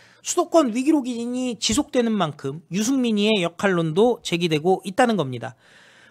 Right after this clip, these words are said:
홍석준 의원은 황상무 수석이 사퇴했고 이종섭 대사가 귀국했다면서 또 한동훈 위원장이 정부와 의료계 분쟁에 대해 갈등 조정자로서 역할을 보여줬다.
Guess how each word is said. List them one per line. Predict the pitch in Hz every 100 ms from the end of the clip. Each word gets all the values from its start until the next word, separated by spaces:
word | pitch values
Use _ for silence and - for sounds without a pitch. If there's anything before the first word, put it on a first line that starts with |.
| -
홍석준 | 359 349 349 349 320
의원은 | 262 196 175 226 131 120 _
황상무 | 294 311 311 311 294
수석이 | 262 262 240
사퇴했고 | 247 247 240 220 214 220
이종섭 | 196 233 240 220 -
대사가 | 196 190 190
귀국했다면서 | 190 202 196 202 - 165 131 127 220 170 107 - - _ _
또 | 220
한동훈 | 277 320 339 320
위원장이 | 294 254 214 190
정부와 | 180 185 202 226
의료계 | 185 196 208 196
분쟁에 | 190 185 185 175
대해 | 160 202 214
갈등 | - 185 247 240
조정자로서 | 214 196 185 170 160 156 175 165 208
역할을 | 151 147 233 269
보여줬다. | 226 202 156 139 139 117 139